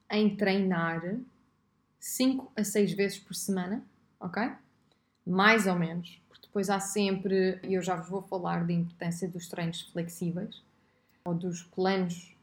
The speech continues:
e eu já vos vou falar mais à frente da importância dos planos flexíveis, mas mais ou menos anda na ronda dos cinco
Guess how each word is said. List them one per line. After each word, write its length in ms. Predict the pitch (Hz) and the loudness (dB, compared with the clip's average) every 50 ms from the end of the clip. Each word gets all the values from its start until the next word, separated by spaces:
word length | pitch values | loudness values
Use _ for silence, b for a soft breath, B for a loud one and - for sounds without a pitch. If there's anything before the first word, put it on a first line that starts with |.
| _ | _
e 140 | - 202 196 | -6 -2 0
eu 100 | 196 190 | 0 2
já 140 | 190 196 185 | 2 2 2
vos 100 | 175 175 | 2 0
vou 120 | 190 196 | -4 -4
falar 280 | 190 - 196 190 185 180 | -2 -2 0 0 2 0
mais 240 | 180 175 175 175 180 | 0 -2 -2 -2 -4
à 60 | 175 | -8
frente 480 | - - 175 180 180 175 170 - - 185 | -10 -8 -6 -4 -4 -4 -4 -4 -8 -6
da 120 | 180 180 | -4 -4
importância 480 | 180 175 175 - - 185 175 175 - 180 | -4 -4 -6 -6 -6 -6 -4 -4 -4 -6
dos 140 | 170 170 | -6 -8
planos 460 | - - - 185 180 180 175 170 170 - - - | -10 -8 -4 -2 0 2 2 0 0 -4 -4 -4
flexíveis, 760 | 190 180 180 - - - 175 170 175 175 175 - - - b b b b b b b b b | -2 -2 -2 -4 -4 -4 -2 -2 -2 -4 -4 -6 -10 -16 b b b b b b b b b
mas 160 | 196 196 190 | 0 2 4
mais 260 | 190 226 226 226 214 220 | 6 6 6 6 6 6
ou 80 | 208 | 6
menos 240 | 208 208 214 208 196 | 6 6 6 6 6
anda 280 | 202 196 190 190 196 190 | 4 4 4 4 4 4
na 140 | 185 185 | 4 2
ronda 320 | 185 180 196 196 190 185 185 | 2 2 2 2 2 2 0
dos 260 | 175 180 175 - - | 0 -2 -6 -8 -6
cinco 360 | - 196 185 185 - - - | -4 -2 -2 -4 -6 -10 -18